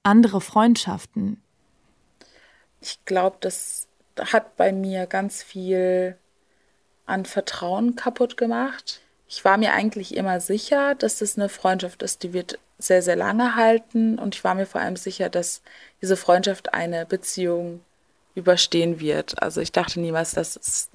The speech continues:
Speaker 2: ein Mann schafft, sich zwischen uns zu stellen. Ich glaube, in Zukunft da wieder Vertrauen zu fassen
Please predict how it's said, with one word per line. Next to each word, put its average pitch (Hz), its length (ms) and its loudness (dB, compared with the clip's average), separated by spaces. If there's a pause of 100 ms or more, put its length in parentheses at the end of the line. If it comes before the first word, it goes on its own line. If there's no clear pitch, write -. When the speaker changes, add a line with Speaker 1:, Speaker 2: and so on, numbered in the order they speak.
(100)
Speaker 2:
ein 170 160 0
Mann 165 200 0
schafft, - 360 -4
sich - 160 -12
zwischen - 320 -2
uns - 220 -6
zu - 120 -4
stellen. 55 560 -4 (640)
Ich - 140 -18
glaube, 185 300 4
in 180 120 -4
Zukunft 202 540 0
da - 200 0
wieder 185 200 2
Vertrauen 190 520 0
zu 208 120 -6
fassen 180 680 -4